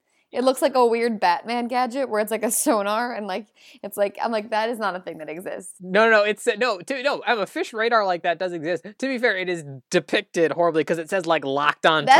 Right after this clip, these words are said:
Speaker 1: what
Speaker 2: target"
Speaker 1: I'm
Speaker 2: and stuff
Speaker 1: saying.
Speaker 2: like that.
Speaker 1: And it, like, said,
Speaker 2: No,
Speaker 1: like,
Speaker 2: and
Speaker 1: the
Speaker 2: I'm
Speaker 1: bow
Speaker 2: saying
Speaker 1: was like,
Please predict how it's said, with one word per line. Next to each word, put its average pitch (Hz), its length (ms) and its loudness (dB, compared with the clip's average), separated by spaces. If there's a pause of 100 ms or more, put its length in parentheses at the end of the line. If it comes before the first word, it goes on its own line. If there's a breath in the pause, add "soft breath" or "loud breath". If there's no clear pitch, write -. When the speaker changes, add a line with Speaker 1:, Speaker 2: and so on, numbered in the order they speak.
(140)
Speaker 1:
what 349 60 4
Speaker 2:
target" - 20 6
Speaker 1:
I'm 349 180 6
Speaker 2:
and - 40 0
stuff - 140 2
Speaker 1:
saying. 330 140 2
Speaker 2:
like 196 180 -2
that. 190 120 -4
Speaker 1:
And 240 100 -8
it, 233 60 -14
like, 269 180 -2
said, 302 160 -4
Speaker 2:
No, 208 80 8
Speaker 1:
like, 220 120 4
Speaker 2:
and 240 180 6
Speaker 1:
the 190 60 0
Speaker 2:
I'm 208 80 6
Speaker 1:
bow 262 120 8
Speaker 2:
saying 262 120 8
Speaker 1:
was 262 80 2
like, 240 180 -2